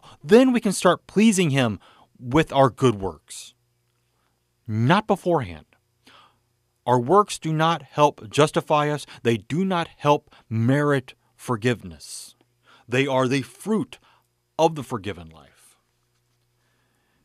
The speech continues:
And we continue on with that in paragraphs eighty-eight through ninety.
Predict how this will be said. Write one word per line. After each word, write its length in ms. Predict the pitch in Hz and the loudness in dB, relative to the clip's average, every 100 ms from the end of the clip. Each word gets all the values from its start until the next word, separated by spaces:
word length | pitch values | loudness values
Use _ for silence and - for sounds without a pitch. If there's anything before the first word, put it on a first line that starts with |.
| _ _ | _ _
And 80 | 117 | -6
we 80 | 120 | -6
continue 440 | 120 117 160 151 | -6 -6 -6 -2
on 160 | 143 151 | -2 0
with 200 | 131 - | -2 -4
that 320 | 143 151 139 | -4 -2 -4
in 260 | - 113 110 | -6 -8 -8
paragraphs 680 | - 139 139 117 127 117 - - | -4 0 0 0 -4 -4 -10 -8
eighty-eight 640 | 143 143 131 151 127 - _ _ _ | -6 -2 -2 -2 -6 -16 _ _ _
through 180 | - 123 | -6 -4
ninety. 540 | 120 131 123 85 80 | -2 -2 -2 -6 -18